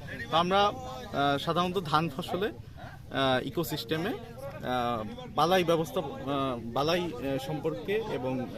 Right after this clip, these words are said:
কৃষিতাত্ত্বিক, আহ, ফসলের কৃষিতাত্ত্বিক বৈশিষ্ট্য সম্পর্কে যে তথ্য-, তথ্যগুলো সংগ্রহ করে থাকি সেটাই হচ্ছে অতন্ত্র জরিপ। আমরা একটা উপজেলায় পাঁচটা স্থানে, অর্থাৎ একটা, আহ,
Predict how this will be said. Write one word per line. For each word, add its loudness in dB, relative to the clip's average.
কৃষিতাত্ত্বিক, -6
আহ, -2
ফসলের -6
কৃষিতাত্ত্বিক -6
বৈশিষ্ট্য -8
সম্পর্কে -4
যে 2
তথ্য-, -4
তথ্যগুলো -2
সংগ্রহ 0
করে 0
থাকি -8
সেটাই -6
হচ্ছে -6
অতন্ত্র -4
জরিপ। -6
আমরা 0
একটা -2
উপজেলায় 4
পাঁচটা 8
স্থানে, -2
অর্থাৎ 0
একটা, 6
আহ, 2